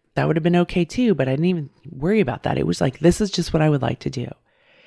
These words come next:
And one thing that's really important about dreaming, when you let yourself dream, it's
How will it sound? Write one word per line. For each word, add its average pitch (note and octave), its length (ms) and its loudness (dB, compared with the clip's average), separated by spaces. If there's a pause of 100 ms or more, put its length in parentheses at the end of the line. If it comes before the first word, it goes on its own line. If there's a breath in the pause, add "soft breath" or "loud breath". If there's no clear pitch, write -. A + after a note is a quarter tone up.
(840 soft breath)
And F3 240 2
one G#3 160 2
thing D#4 140 2
that's D#4 240 -2
really E3+ 240 4
important D3 440 0
about B2+ 260 0
dreaming, C#3+ 600 2
when D3+ 240 2
you C#3+ 100 2
let C3 340 -2
yourself F#3 420 0
dream, D3 520 0 (640 loud breath)
it's - 320 0